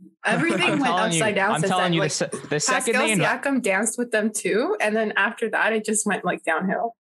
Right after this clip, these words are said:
Speaker 1: Jokic took a picture with them. He didn't dance, and Jokic became Superman. But everything else went downhill. I mean, like, I'm not gonna say it, but after, after that happened,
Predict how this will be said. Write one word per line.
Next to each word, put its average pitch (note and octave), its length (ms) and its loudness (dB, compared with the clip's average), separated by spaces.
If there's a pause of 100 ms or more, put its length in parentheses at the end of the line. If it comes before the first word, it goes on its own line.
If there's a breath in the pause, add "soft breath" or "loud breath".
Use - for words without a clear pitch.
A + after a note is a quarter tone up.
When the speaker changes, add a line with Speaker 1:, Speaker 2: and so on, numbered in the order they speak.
Speaker 1:
Jokic D3 440 0
took G#3 140 0
a D3 60 0
picture E3+ 380 -2
with D3 100 -2
them. A#2+ 140 2
He D#3 80 2
didn't D#3 220 0
dance, C3 300 0
and A2+ 100 0
Jokic B2 320 0
became C3 240 0
Superman. F#2+ 720 0 (260 loud breath)
But B2+ 120 -2
everything E3+ 340 0
else C#3 200 0
went A2+ 200 -2
downhill. G#2+ 400 0
I G2+ 100 0
mean, A2 160 0
like, G#2 260 -2 (420)
I'm C3+ 100 0
not E3+ 80 2
gonna B2 160 -2
say C3+ 300 0
it, F2 140 -2
but F2+ 300 0 (680)
after, B2 600 -2
after B2+ 300 -2
that C3+ 200 -2
happened, G#2 600 0